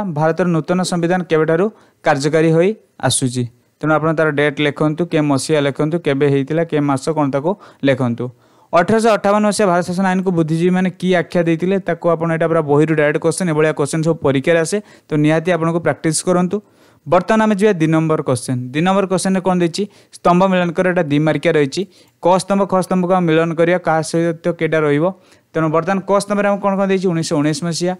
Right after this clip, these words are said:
ଉଣେଇଶହ ସତଚାଳିଶ ମସିହା ଅଗଷ୍ଟ ଚଉଦ, ଅଠରଶହ ଅଠାବନ ମସିହା ଭାରତ ଶାସନ ଆଇନ,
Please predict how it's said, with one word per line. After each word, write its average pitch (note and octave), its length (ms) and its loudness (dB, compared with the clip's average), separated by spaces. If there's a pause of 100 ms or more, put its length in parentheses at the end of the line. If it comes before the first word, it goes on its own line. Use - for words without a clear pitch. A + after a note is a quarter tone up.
(320)
ଉଣେଇଶହ D3 280 0
ସତଚାଳିଶ E3 300 0
ମସିହା E3 220 0
ଅଗଷ୍ଟ D#3+ 280 -2
ଚଉଦ, E3+ 180 0 (360)
ଅଠରଶହ D#3 340 0
ଅଠାବନ D#3+ 280 0
ମସିହା D#3+ 180 0
ଭାରତ D3 180 -2
ଶାସନ D#3+ 280 -4
ଆଇନ, E3 180 0